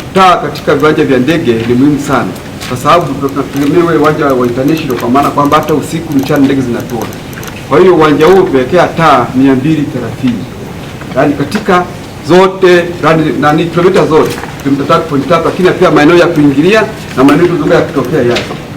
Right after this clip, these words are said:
Kwa hiyo ndio tutaweka taa mia mbili thelathini na zote zinawaka. Ndege inaweza ikatoa hata saa tisa za usiku, saa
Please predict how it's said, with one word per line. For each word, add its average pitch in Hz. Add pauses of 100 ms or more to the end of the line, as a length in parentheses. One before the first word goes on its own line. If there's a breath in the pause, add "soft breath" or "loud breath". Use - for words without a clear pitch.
Kwa 180
hiyo 185
ndio 190
tutaweka 180
taa 160 (360)
mia 123
mbili 139 (220)
thelathini 107
na 135
zote 175
zinawaka. 208 (400)
Ndege 180
inaweza 170
ikatoa 175
hata 170
saa 143
tisa 185
za 160
usiku, 196
saa 175